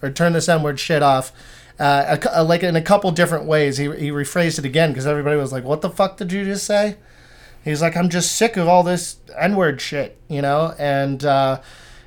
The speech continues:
he was confronted by it by the team captain, and he doubled down, uh, on his statements and then proceeded to kinda bury this guy in the system, didn't give him a lot of playing time.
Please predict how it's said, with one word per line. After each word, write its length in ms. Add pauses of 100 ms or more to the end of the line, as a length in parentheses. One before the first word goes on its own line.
(120)
he 220
was 100
confronted 500
by 200
it 80
by 80
the 100
team 240
captain, 600
and 260
he 480
doubled 480
down, 500 (360)
uh, 360
on 260
his 220
statements 760 (200)
and 760 (400)
then 300
proceeded 720
to 520 (600)
kinda 280
bury 360
this 200
guy 300
in 140
the 80
system, 480
didn't 240
give 120
him 80
a 60
lot 180
of 80
playing 320
time. 420